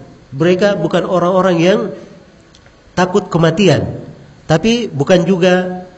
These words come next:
orang-orang yang mengharapkan kematian. Dan ini dari fikih yang hendaknya dipahami. Mereka adalah orang yang rindu kepada Allah Subhanahu wa taala, tapi mereka adalah ridha,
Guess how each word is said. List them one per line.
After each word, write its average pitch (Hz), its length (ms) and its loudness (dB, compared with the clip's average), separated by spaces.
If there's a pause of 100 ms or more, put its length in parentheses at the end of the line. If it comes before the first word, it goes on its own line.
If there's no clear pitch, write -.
(180)
orang-orang 175 560 2
yang 156 80 4
mengharapkan 143 720 -2
kematian. 120 560 -6 (720)
Dan 151 160 2
ini 190 80 4
dari 175 240 4
fikih 147 320 -2 (640)
yang 147 160 2
hendaknya 160 320 2
dipahami. 147 480 0 (400)
Mereka 185 240 0
adalah 185 320 0
orang 214 200 2
yang 214 220 2 (1040)
rindu 233 400 2
kepada 208 320 0
Allah 208 240 2
Subhanahu 190 480 0
wa 185 160 0
taala, 214 420 -2
tapi 160 160 -2
mereka 170 320 -2
adalah 156 240 -2
ridha, 160 460 0